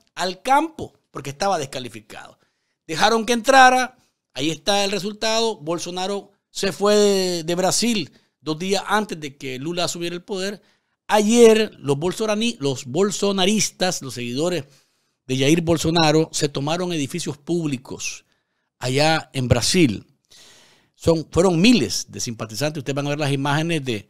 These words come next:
de este, eh, evento trágico, porque es trágico que, eh, de pronto, eh, por política se lleguen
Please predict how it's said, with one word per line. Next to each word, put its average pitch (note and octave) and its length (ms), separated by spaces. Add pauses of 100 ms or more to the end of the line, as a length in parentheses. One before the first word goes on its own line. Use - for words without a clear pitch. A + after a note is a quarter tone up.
(380)
de A#2+ 100
este, B2 360
eh, G#2 460
evento C#3 420
trágico, D#3+ 600
porque C3+ 240
es - 100
trágico E3 540
que, A#2+ 280 (500)
eh, G2 280
de A#2+ 120
pronto, C#3+ 800 (260)
eh, F2+ 720 (100)
por C3 240
política D3+ 640
se - 180
lleguen D3+ 340